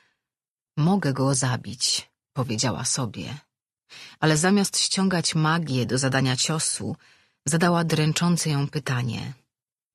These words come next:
„Dlaczego to zrobiłeś?” Uniósł głowę. „Nie uwierzyłabyś, gdybym ci powiedział”. Wyzwanie w jego oczach było ostrzeżeniem.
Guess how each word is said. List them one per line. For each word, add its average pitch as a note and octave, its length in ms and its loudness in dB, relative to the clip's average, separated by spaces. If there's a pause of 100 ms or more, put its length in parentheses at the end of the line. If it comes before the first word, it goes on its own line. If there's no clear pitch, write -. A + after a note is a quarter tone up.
(1120)
„Dlaczego F#3+ 460 4
to F#3+ 120 2
zrobiłeś?” B2 840 0 (1160)
Uniósł B2+ 440 -2
głowę. G2+ 500 -8 (1300)
„Nie C3+ 420 0
uwierzyłabyś, B2+ 880 -2
gdybym A#2 340 -2
ci - 120 -2
powiedział”. D#2 680 -6 (1800)
Wyzwanie D#3+ 520 4
w F3+ 60 -2
jego D#3+ 260 2
oczach E3+ 340 -2
było C#3+ 280 0
ostrzeżeniem. B2 960 -2